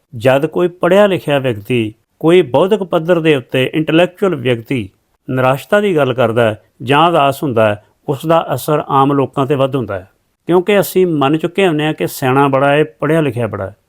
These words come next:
ਪਰ ਪੜ੍ਹ ਲਿਖ ਜਾਣ ਨਾਲ ਕਿਸੇ ਸੰਘਰਸ਼ ਨੂੰ ਬਿਨਾਂ ਵਜ੍ਹਾ ਤੋਂ ਰੱਦ ਕਰੀ ਜਾਣਾ, ਨਿੰਦੀ ਜਾਣਾ, ਇਹ ਆਖੀ ਜਾਣਾ ਵੀ ਕੋਈ ਪ੍ਰਾਪਤੀ ਨਹੀਂ ਹੋਈ, ਇਸ ਨਾਲ ਹੋਈਆਂ ਪ੍ਰਾਪਤੀਆਂ ਰੱਦ ਨਹੀਂ ਹੋ ਜਾਂਦੀਆਂ।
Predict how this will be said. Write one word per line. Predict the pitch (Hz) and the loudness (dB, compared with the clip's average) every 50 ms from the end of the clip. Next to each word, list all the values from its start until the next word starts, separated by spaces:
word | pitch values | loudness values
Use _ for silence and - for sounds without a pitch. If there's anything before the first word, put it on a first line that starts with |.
| _ _ _ _ | _ _ _ _
ਪਰ | - 151 165 175 | -2 0 2 0
ਪੜ੍ਹ | 160 - - 165 160 190 208 | 0 -2 -2 0 0 0 0
ਲਿਖ | 202 190 180 160 - | 0 -2 -2 -2 -4
ਜਾਣ | 165 151 147 131 127 123 123 | -4 -2 0 0 2 2 2
ਨਾਲ | 123 113 104 101 98 92 _ _ _ _ _ - | 0 0 0 -2 -2 -6 _ _ _ _ _ -8
ਕਿਸੇ | - 151 - 185 180 175 | -8 -4 0 2 2 2
ਸੰਘਰਸ਼ | 165 - - 165 151 135 123 120 104 - 143 | 2 0 0 0 2 2 0 0 -2 -4 -2
ਨੂੰ | 143 151 156 143 | 0 0 0 0
ਬਿਨਾਂ | 131 131 135 143 156 156 | 0 0 2 2 2 2
ਵਜ੍ਹਾ | 147 165 165 180 180 180 | 2 2 2 2 2 2
ਤੋਂ | 175 - 170 170 165 156 | 0 0 0 2 2 2
ਰੱਦ | 143 127 120 117 143 | 2 0 0 0 0
ਕਰੀ | 131 156 147 143 151 147 143 | 0 0 0 0 0 0 0
ਜਾਣਾ, | 143 143 147 147 147 143 | -2 0 0 0 0 0
ਨਿੰਦੀ | 143 127 120 117 135 139 139 | 0 -2 -2 0 0 0 0
ਜਾਣਾ, | 139 143 139 139 139 139 143 143 _ _ _ _ _ _ _ - | 0 0 0 0 0 -2 -4 -6 _ _ _ _ _ _ _ 0
ਇਹ | 156 180 185 180 | 2 2 4 4
ਆਖੀ | 156 - - - - 160 151 | 2 0 -2 -4 -4 -2 0
ਜਾਣਾ | 147 143 147 147 147 143 | 0 0 0 0 0 0
ਵੀ | 143 151 | -2 -4
ਕੋਈ | 143 - 147 143 | -4 -4 -4 -4
ਪ੍ਰਾਪਤੀ | - - 131 127 123 120 - 156 147 | -2 0 0 0 0 -2 -2 -4 -2
ਨਹੀਂ | 147 151 147 | -2 0 0
ਹੋਈ, | 127 131 127 123 123 120 120 _ _ _ _ _ _ _ _ - | 0 0 0 0 0 -2 -6 _ _ _ _ _ _ _ _ 0
ਇਸ | 147 165 175 170 - | 2 2 2 2 0
ਨਾਲ | 175 151 123 120 131 143 151 | 0 2 2 2 2 2 2
ਹੋਈਆਂ | 127 151 135 127 127 143 160 170 | 0 -2 -4 -2 0 0 0 0
ਪ੍ਰਾਪਤੀਆਂ | - - 131 123 120 - - - 131 151 165 180 190 - | 0 2 2 2 2 0 -2 -6 -4 -2 0 0 -2 -2
ਰੱਦ | 147 139 135 127 123 135 | -2 0 0 0 0 0
ਨਹੀਂ | 147 160 180 165 | 0 2 2 2
ਹੋ | 143 139 | 0 0
ਜਾਂਦੀਆਂ। | 120 117 107 101 101 98 95 | -4 -4 -6 -6 -8 -12 -14